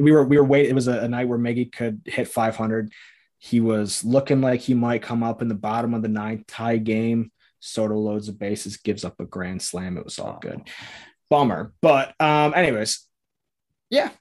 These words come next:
Speaker 1: I, I mean, like, you, you just look around and look at the guys that you say, "Okay, I hope that guy's on the Tigers again next year." And, and I just don't think that that's, that's been the case for a while now. And I, I kinda lost, uh, track of this point earlier, but I think,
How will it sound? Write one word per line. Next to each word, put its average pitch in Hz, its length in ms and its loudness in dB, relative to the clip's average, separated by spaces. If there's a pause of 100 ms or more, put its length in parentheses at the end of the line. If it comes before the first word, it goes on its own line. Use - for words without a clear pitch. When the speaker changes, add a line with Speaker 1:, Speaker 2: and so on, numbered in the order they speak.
(120)
Speaker 1:
I, 254 260 6
I 269 40 4
mean, 254 200 0
like, 247 220 0
you, 254 80 -2
you 233 140 0
just 247 180 -4
look 240 160 -2
around 220 300 -2
and 185 80 -2
look 190 100 0
at 185 60 -4
the 180 60 -4
guys 165 380 0
that 143 220 -4
you 143 80 -8
say, 143 420 -4
"Okay, 254 240 -4
I 160 160 -2
hope 277 200 -8
that 240 160 -4
guy's 208 220 -2
on 190 60 -8
the 175 80 -8
Tigers 165 320 -4
again 151 240 -6
next - 320 -16
year." - 180 -10
And, 160 140 4
and 170 220 4
I 170 100 6
just 170 220 0
don't 175 200 4
think 165 140 0
that 143 140 -2
that's, 147 340 0
that's 139 240 -4
been 139 140 -4
the 127 80 -6
case 143 480 -2
for 113 680 -6
a 104 60 -10
while 135 320 -8
now. 76 340 -12
And 104 380 -4 (2000)
I, 131 220 2
I 127 60 2
kinda 135 240 2
lost, 120 600 2
uh, 104 220 -2
track 117 320 -2
of 110 80 -2
this 107 100 -4
point 104 220 -8
earlier, 135 180 2
but 113 120 0
I 110 60 0
think, 127 560 -6